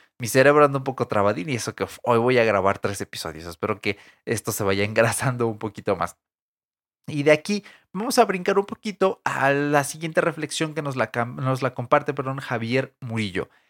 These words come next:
Él dice que para el año dos mil treinta la mitad de las decisiones ejecutivas, desde los C E O hasta la base en las empresas, serán tomadas por nada más y nada menos que algoritmos. Y también nos plantea,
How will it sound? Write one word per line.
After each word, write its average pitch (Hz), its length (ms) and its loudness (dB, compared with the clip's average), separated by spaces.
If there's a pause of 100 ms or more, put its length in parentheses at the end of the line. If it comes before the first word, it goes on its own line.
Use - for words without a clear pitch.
(140)
Él 180 180 6
dice 156 340 -2 (180)
que 131 120 2
para 123 220 4
el 131 80 6
año 196 200 2
dos 131 160 -2
mil 135 220 -4
treinta 135 380 2
la 131 220 6
mitad 131 460 2
de 220 140 4
las 185 160 4
decisiones 147 640 -2
ejecutivas, 117 840 -2 (360)
desde 143 300 6
los 135 160 4
C 175 380 0
E 147 40 8
O 143 280 8
hasta 120 280 2
la 117 140 6
base 143 280 6
en 156 60 -4
las 131 160 -2
empresas, 131 380 -4
serán 127 320 2
tomadas 139 560 0 (320)
por - 100 -16
nada 196 180 0
más 185 160 -2
y 190 40 -6
nada 185 180 -4
menos 180 240 -8
que - 240 -6
algoritmos. 120 920 -6 (680)
Y 165 120 -6
también 151 220 2
nos 147 140 -4
plantea, 131 460 0